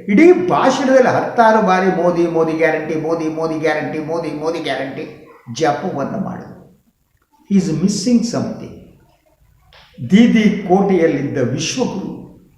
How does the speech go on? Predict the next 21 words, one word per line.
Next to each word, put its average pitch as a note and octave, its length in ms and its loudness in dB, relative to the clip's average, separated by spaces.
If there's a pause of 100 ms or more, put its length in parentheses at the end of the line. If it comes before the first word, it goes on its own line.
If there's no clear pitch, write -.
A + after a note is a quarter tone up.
(140)
ಒಳಗಡೆ E3+ 680 -4
ಅಲುಗಾಡಲು C3+ 680 -6
ಪ್ರಾರಂಭ - 400 -12
ಆಗಿದ್ದಾರೆ. - 600 -18 (600)
ಅವರಿಗೆ G3+ 540 2
ಮಾತನಾಡುವುದಕ್ಕೆ A#3 1080 2
ಬೇಕಾದ F#3 560 0
ಮಟೀರಿಯಲ್ F3 640 0
ಸಿಗ್ತಿಲ್ಲ. - 500 -12 (540)
ಯಾಕೆಂದ್ರೆ D#3+ 760 2 (160)
ಈ G#3 240 2
ಹತ್ತು G3 360 0
ವರ್ಷಗಳ G#3 460 2
ನಂತರ G#3+ 440 2
ಅವರು F#3 240 4
ಮತ್ತೆ F#3 420 2
ಆಶ್ವಾಸನೆ F#3+ 880 0
ಕೊಟ್ಟು A#3+ 280 4
ಹೋಗೋದಕ್ಕೆ F3 360 0
ಸಾಧ್ಯ A#2+ 340 -6
ಇಲ್ಲ. - 240 -14